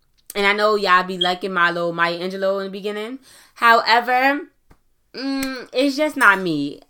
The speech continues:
It's really not me. And sometimes you just gotta realize when things is just not you. That doesn't mean that we're gonna stop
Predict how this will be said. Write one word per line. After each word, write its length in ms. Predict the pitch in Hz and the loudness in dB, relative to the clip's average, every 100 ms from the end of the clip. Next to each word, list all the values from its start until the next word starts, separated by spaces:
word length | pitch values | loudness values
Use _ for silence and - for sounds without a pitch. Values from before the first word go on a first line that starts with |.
| _ | _
It's 380 | 240 269 262 214 | 0 0 -2 -4
really 220 | 220 233 | -6 -2
not 240 | 220 196 | -2 -2
me. 240 | 208 208 - | -2 -6 -4
And 180 | 214 202 | -6 -6
sometimes 420 | 277 277 269 247 | -8 -2 -2 -4
you 80 | 247 | -10
just 200 | 240 233 | -10 -4
gotta 180 | 214 | -4
realize 400 | 202 208 196 196 | -4 -2 0 0
when 120 | 190 185 | -4 -10
things 220 | 196 190 | -10 -10
is 120 | 175 | -10
just 180 | 180 175 | -12 -10
not 240 | 277 269 | -14 -12
you. 220 | 180 143 - - _ _ 165 _ _ | -12 -12 -14 -20 _ _ -20 _ _
That 220 | 240 240 | 6 6
doesn't 260 | 285 269 254 | 4 0 -4
mean 200 | 247 233 | -4 -2
that 120 | 208 | 0
we're 80 | 202 | 0
gonna 220 | 202 190 | -2 -6
stop 560 | - 208 196 - - | 0 6 6 4 -12